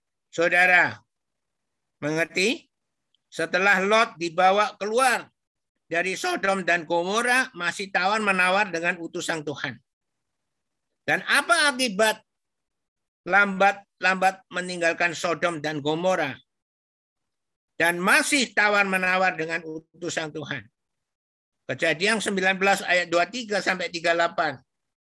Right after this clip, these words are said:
Matahari telah terbit menyinari bumi ketika Lot tiba di Soar. Kemudian Tuhan menurunkan hujan belerang dan api atas Sodom dan Gomora. Berasal dari Tuhan, dari surga. Ini bukan langit, dari surga.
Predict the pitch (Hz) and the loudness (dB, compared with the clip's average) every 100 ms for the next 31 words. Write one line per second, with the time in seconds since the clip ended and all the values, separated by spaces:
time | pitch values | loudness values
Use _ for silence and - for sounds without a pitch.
0 | _ _ _ _ _ _ - 160 180 208 | _ _ _ _ _ _ -4 0 2 4
1 | 196 190 208 214 214 208 208 208 196 240 | 4 4 4 2 2 2 2 -2 -2 0
2 | 214 185 202 202 202 202 208 196 170 190 | -2 -2 -2 0 2 2 2 0 -4 -4
3 | 180 151 - - 190 196 196 208 208 208 | -6 -8 -8 -8 -2 0 2 0 -2 -6
4 | 185 185 175 175 180 175 147 110 - _ | -2 0 0 -4 -2 2 2 0 -8 _
5 | _ _ _ - 165 185 165 202 208 196 | _ _ _ -8 -6 -6 0 2 2 0
6 | 208 190 214 208 208 208 214 226 226 226 | 0 2 0 0 -2 0 2 0 0 -2
7 | 190 185 202 - 220 180 185 202 202 202 | 0 -4 -2 0 0 0 0 0 0 0
8 | 165 143 165 180 - 214 233 233 233 220 | -2 -4 -4 -4 -6 0 0 0 -6 -8
9 | 190 196 196 - 196 175 185 170 170 156 | -6 -4 -2 0 -2 0 -2 0 -2 -2
10 | 160 160 160 147 123 101 _ _ _ - | -2 0 -2 -2 -4 -8 _ _ _ -2
11 | 151 160 180 175 196 185 170 175 180 196 | 0 0 -2 0 2 2 2 0 -4 -6
12 | 185 160 196 180 165 175 185 - - 196 | -4 0 0 0 0 2 0 -4 -2 -2
13 | 151 170 123 147 185 165 156 170 175 180 | 0 -2 -2 -2 -2 0 0 0 2 0
14 | 165 135 147 160 151 180 143 143 110 | -2 -2 -2 -2 -2 -2 0 -2 -4